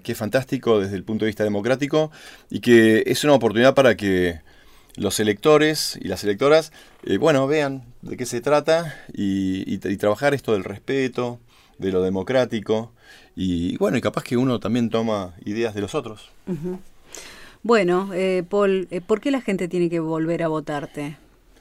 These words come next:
Speaker 1: No, no, la gente no tiene que volver a votarme. <laughs> La gente,
Speaker 2: ¿Por qué
Speaker 1: eh,
Speaker 2: propones que la gente,
Speaker 1: claro, la
Speaker 2: no
Speaker 1: gente,
Speaker 2: sé, cómo
Speaker 1: la gente quiere volver a votarme.
Speaker 2: ¿Quiere volver a
Speaker 1: Quiere
Speaker 2: votarte?
Speaker 1: votar, sí, y, y quiere volver a votarme por esto que te digo, por, por, por lo que hicimos, por lo que estamos haciendo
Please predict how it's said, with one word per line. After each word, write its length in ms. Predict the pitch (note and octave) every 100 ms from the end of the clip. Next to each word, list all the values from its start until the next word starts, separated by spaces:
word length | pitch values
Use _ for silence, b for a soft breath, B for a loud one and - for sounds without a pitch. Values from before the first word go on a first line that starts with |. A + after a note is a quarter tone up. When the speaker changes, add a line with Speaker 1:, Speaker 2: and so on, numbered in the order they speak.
| b b b
Speaker 1:
No, 160 | A#2+ A#2+
no, 120 | B2
la 80 | -
gente 260 | A#2+ A2
no 120 | F2
tiene 300 | D#2+ C3 F2
que 60 | D#2+
volver 220 | D#2 E2+
a 60 | F2
votarme. 400 | F#2+ - D3+ C#3+ -
<laughs> 140 | - -
La 100 | G#2+
gente, 480 | - C#3 C#3+ A#2 D3+ E3+
Speaker 2:
¿Por 120 | G#3+
qué 100 | F#3
Speaker 1:
eh, 40 | A#3+
Speaker 2:
propones 600 | C4+ A3+ G#3+ G3+ G#3+ -
que 120 | G3
la 100 | F#3
gente, 200 | G3 F#3+
Speaker 1:
claro, 180 | G3+ F3+
la 280 | F#3 F3 F3
Speaker 2:
no 100 | G#3
Speaker 1:
gente, 160 | -
Speaker 2:
sé, 60 | G3+
cómo 200 | G3 G3
Speaker 1:
la 60 |
gente 260 | G#3 G3 D3
quiere 240 | F#3+ G3
volver 260 | A#2 G#2 G#2+
a 40 |
votarme. 460 | G2+ G2+ G#2+ A#2 F#2+ -
Speaker 2:
¿Quiere 180 | C#4 C#4+
volver 260 | B3 A3+ A#3+
a 80 |
Speaker 1:
Quiere 200 | G#3+ D#3
Speaker 2:
votarte? 280 | B2+ A2+ A2
Speaker 1:
votar, 160 | G2 -
sí, 340 | - C#3 A2 - B B
y, 100 | -
y 240 | C#3 B2+ B2+
quiere 160 | F#3
volver 240 | D#3 C#3+ D3
a 60 |
votarme 340 | C3+ A#2 E3+ D#3+
por 140 | A#2
esto 180 | A#2+ A#2
que 80 | F#2+
te 140 | G2+
digo, 280 | D#3 D3+ G2+
por, 220 | G2 F2+
por, 260 | F#2+ F2+ F2
por 160 | G2+
lo 140 | G#2 G2+
que 100 | G#2
hicimos, 720 | G2+ - E3+ F3+ F3 F3 - b b b
por 140 | F#2
lo 100 | F2+
que 60 | F#2+
estamos 340 | B2+ D#3 D3
haciendo 640 | B2+ C#3 C#3+ D#3 D#3+ F3